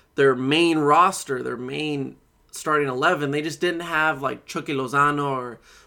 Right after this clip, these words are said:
or Tecatito, which was tough to see 'cause I really wanna see them, but I mean, you had plenty of guys that I love to see. Jonathan Dos Santos, Guillermo Ochoa,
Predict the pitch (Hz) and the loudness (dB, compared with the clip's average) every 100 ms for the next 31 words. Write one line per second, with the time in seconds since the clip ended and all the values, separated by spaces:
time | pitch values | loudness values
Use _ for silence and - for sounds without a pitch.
0 | - 135 147 139 127 147 143 147 139 135 | -12 -4 -4 -2 -6 -6 -6 0 2 2
1 | 143 123 - 214 196 - 147 139 175 165 | -2 -8 4 4 4 -2 -10 -6 -4 -2
2 | 165 - _ - - 123 131 156 135 135 | -4 -8 _ -20 -12 -6 0 2 2 0
3 | - 143 139 127 123 - - - _ _ | -4 -4 -2 -2 -4 -6 -20 -20 _ _
4 | _ 135 147 165 208 160 120 113 - _ | _ 2 2 2 4 4 4 0 -8 _
5 | - 175 214 180 120 143 131 110 85 - | -2 2 4 2 2 4 4 2 -2 -12
6 | - - 135 123 131 127 - 120 156 196 | -14 -4 -2 0 -2 -4 -8 -6 0 0
7 | 190 151 131 123 127 120 113 113 - 143 | 0 -4 -6 -4 -4 -4 -8 -12 -8 0
8 | 160 190 185 151 143 - 131 110 | 2 2 0 -2 -4 -2 -2 -4